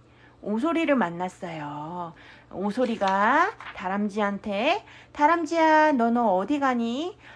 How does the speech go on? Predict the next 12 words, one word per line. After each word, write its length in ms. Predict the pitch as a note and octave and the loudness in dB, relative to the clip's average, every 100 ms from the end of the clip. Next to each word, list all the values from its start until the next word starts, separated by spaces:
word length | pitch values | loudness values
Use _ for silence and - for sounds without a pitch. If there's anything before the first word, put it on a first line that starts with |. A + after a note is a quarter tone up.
| - | -6
"아, 320 | - C#4+ D4 | 0 2 2
저는 460 | D4 B3+ A#3 A#3 A#3+ | 2 -2 -2 -2 -2
도토리를 640 | A#3+ A3+ E4 D#4 D#4 D4 D4 | -4 -4 -2 0 0 0 2
따러 280 | C#4+ C#4 | 2 2
가고요. 760 | C#4 A3 A3 A3 G#3+ A#3+ C4 G#3 - - - | 0 -2 0 0 4 4 6 4 0 -20 -4
베리도 460 | C#4 C#4 E4+ F4 F4+ | 2 4 4 2 2
가지고 420 | C4+ A3+ A3+ A3+ | 0 -2 -6 -6
가고요. 540 | G3 F#3 - F#3+ F#3 | -4 -6 -4 -6 -6
베리도 420 | G#3+ A3 A#3 D4 D4+ | -4 -2 0 -2 -2
가지러 380 | A3 F#3 G#3+ | -4 -6 -6
가야 300 | G#3 F3+ F3+ | -6 -4 -4
되고요. 600 | F3+ F3+ F3+ F#3+ D4+ C4+ | -4 -8 -6 -2 0 -2